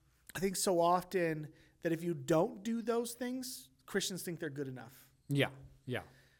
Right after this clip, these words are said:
Speaker 1: And that isn't, I don't
Speaker 2: Mm.
Speaker 1: see that as what Paul is trying to get at here. And this is,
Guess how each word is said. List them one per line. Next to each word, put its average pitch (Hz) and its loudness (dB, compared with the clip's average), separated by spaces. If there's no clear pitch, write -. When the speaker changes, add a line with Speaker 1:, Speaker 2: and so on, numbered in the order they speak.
Speaker 1:
And 180 2
that 202 6
isn't, 214 -4
I 180 2
don't 233 0
Speaker 2:
Mm. - -4
Speaker 1:
see 208 -2
that 185 4
as 160 -6
what 175 0
Paul 160 4
is 156 -2
trying 160 -6
to 147 -6
get 151 -2
at 139 -4
here. 151 -6
And 147 -6
this 185 -2
is, 226 -12